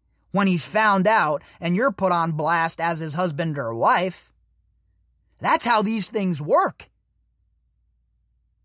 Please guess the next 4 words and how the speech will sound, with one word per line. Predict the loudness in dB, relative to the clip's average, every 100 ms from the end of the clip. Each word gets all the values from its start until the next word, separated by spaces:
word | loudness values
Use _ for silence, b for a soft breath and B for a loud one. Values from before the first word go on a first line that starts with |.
| _ _ _ _ _ _ _ _ _ _ -20 -20 -20 -20 -20 -20 -20 -20 -20 -20 -20 -20 -20 -20 -20 -20 -20 -20 B B B 0
I |
have | 2 2
never | 4 4 2
witnessed | 0 -2 -4 -12